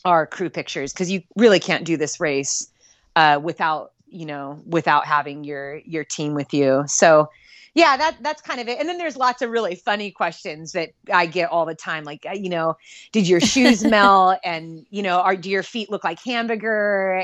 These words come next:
Speaker 1: And, you know, all, all stuff like that, which is, which is really fun. So.
Speaker 2: Oh my gosh. Okay. So
Speaker 1: Yeah.
Speaker 2: is two thousand eighteen, if, am I correct? That's the only other time you did it, right?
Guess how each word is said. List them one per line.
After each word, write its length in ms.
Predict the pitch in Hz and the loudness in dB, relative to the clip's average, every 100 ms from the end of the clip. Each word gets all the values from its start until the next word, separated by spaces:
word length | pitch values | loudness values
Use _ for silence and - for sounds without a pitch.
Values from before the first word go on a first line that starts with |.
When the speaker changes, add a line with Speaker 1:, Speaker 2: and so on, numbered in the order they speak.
| 170 | -4
Speaker 1:
And, 480 | 175 165 160 160 160 - | -4 -2 -4 -8 -14 -6
you 160 | 190 | -2
know, 200 | 175 165 | 0 0
all, 340 | 160 175 170 - | 4 6 4 4
all 200 | 180 175 | 4 4
stuff 260 | - 175 | 2 2
like 200 | 185 160 | 0 0
that, 240 | 180 160 175 | 0 0 -2
which 160 | 160 | -6
is, 200 | 175 151 - | -8 -10 -4
which 220 | 175 175 | -4 -2
is 160 | 165 | -2
really 240 | 147 160 151 | 2 2 2
fun. 440 | - 156 147 160 | 4 4 4 -2
So. 240 | - - 196 - 262 - | -4 0 0 0 -2 -2
Speaker 2:
Oh 640 | 254 247 254 269 277 277 | 0 2 4 4 4 4
my 340 | 247 233 226 220 | 2 0 0 0
gosh. 480 | 214 202 190 180 - | 0 2 2 0 -4
Okay. 220 | 247 - 175 | 2 4 6
So 160 | 285 | 4
Speaker 1:
Yeah. 100 | 247 - _ | 2 -6 _
Speaker 2:
is 180 | 294 262 | -4 -4
two 160 | - 370 | 0 2
thousand 300 | 480 427 285 | 2 0 -2
eighteen, 480 | 254 - 247 214 185 | -4 -4 -4 -4 -4
if, 80 | - | -4
am 160 | 247 240 | -2 -2
I 120 | 294 | -2
correct? 460 | - 254 226 - - _ _ - | -2 2 2 0 -16 _ _ 2
That's 180 | 277 | 2
the 80 | 294 | 2
only 240 | 262 262 254 | 0 2 2
other 160 | 247 | 0
time 260 | 240 226 214 | -2 -2 -2
you 100 | 208 | -2
did 140 | 190 | -4
it, 120 | 170 | -4
right? 320 | 185 185 226 | -4 -4 -4